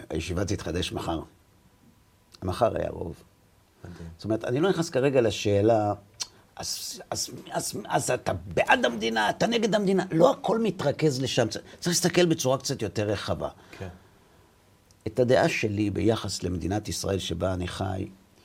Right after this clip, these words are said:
Speaker 1: אני קיבלתי מרבותיי. אתה קיבלת מרבותיך. הצופים, כל אחד קיבל מרבותיו. לא, אנחנו לא באים לשכנע אף אחד. אנחנו מנסים לפתוח את המניפה, לראות, לראות את התמונה.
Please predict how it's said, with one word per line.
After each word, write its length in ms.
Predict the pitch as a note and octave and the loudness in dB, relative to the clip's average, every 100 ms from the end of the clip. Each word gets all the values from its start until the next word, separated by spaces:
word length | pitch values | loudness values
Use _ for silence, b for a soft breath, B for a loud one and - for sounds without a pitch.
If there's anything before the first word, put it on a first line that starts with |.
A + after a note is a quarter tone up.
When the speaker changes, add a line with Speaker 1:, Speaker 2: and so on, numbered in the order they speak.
| b b b - | b b b -6
Speaker 1:
אני 320 | G#2 C3+ C3+ - | 0 2 2 0
קיבלתי 440 | F#2 F#2 G2 G2 | -4 -2 -2 -2
מרבותיי. 640 | F2+ E2+ D2+ C2+ - - - _ _ _ _ _ b b b b - | -6 -6 -6 -8 -10 -12 -12 _ _ _ _ _ b b b b -10
אתה 200 | - A#2+ | 0 0
קיבלת 480 | G#2 G2 F2 E2+ F2+ | 2 0 0 -2 -4
מרבותיך. 680 | F2+ E2+ F2 F2 - - - - - - | -8 -6 -6 -8 -10 -12 -16 -20 -20 -8
הצופים, 520 | F#2 - G#2 - F#2+ | -6 -4 -4 -2 -2
כל 140 | F2+ E2+ | -2 -2
אחד 220 | E2+ E2+ | -2 -6
קיבל 240 | F#2 F2 | -6 -6
מרבותיו. 400 | F2+ F2 F2+ - - - | -6 -6 -8 -10 -10 -4
לא, 180 | A#2+ - | -2 -2
אנחנו 300 | C#2+ - B2 | -4 -2 2
לא 60 | D#3+ | 2
באים 300 | C3 B2 C3+ | 2 0 0
לשכנע 800 | G2+ - F2 - G2 F#2+ D#2+ - | -4 -6 -10 -8 -4 -2 -2 -4
אף 140 | - | -10
אחד. 180 | E2 - - - _ _ - B B B B B | -14 -14 -16 -20 _ _ -18 B B B B B
אנחנו 200 | A#2 B2+ | -2 2
מנסים 380 | C3+ C3 - G3+ | 2 2 2 2
לפתוח 420 | D3 - D#3+ D#3+ | 2 2 2 2
את 100 | - | 2
המניפה, 500 | A2 G#2 F#2+ F2+ C#3 | 0 0 -2 2 4
לראות, 460 | A#2 G2+ B2 D3+ - - | 4 2 0 -2 -6 -8
לראות 280 | G#2 D#3 B2 | -4 -4 -4
את 140 | - | -8
התמונה. 480 | F#2 - E2+ D#2 | -10 -8 -8 -8